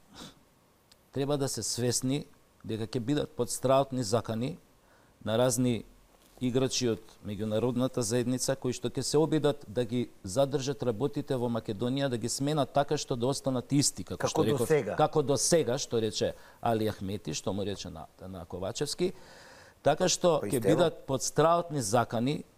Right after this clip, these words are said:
Speaker 1: дури по нивните животи, по животите на нивните деца, како што и бивало до сега во
Speaker 2: Така.
Speaker 1: изминативе години во нашава, а, а, историја како самостојна Македонија од деветдесет прва навака.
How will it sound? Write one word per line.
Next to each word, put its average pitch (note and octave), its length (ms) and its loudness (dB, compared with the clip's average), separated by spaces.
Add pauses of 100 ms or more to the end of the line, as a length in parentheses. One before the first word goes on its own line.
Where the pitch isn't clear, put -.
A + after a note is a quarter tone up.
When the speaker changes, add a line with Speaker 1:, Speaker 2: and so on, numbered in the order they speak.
Speaker 1:
дури B2 500 4
по G#2 220 -4
нивните A2 440 0
животи, B2+ 580 2
по G#2+ 180 -2
животите G#2+ 580 -2
на F#2 120 -4
нивните G2 420 -4
деца, C#3+ 300 0
како E3+ 180 2
што - 180 0
и E3+ 60 2
бивало D#3+ 520 4
до C3+ 200 0
сега D3 400 4
во B2+ 280 4
Speaker 2:
Така. - 120 0
Speaker 1:
изминативе C3+ 600 2
години B2 440 0
во A2+ 120 0
нашава, A#2 520 4 (100)
а, G2+ 300 -6 (240)
а, G#2 220 -4
историја B2 500 2
како A2+ 400 0
самостојна A2 600 -2
Македонија G#2 500 -4
од F#2+ 60 -6
деветдесет G#2+ 380 -2
прва G2 180 -4
навака. E2 380 -8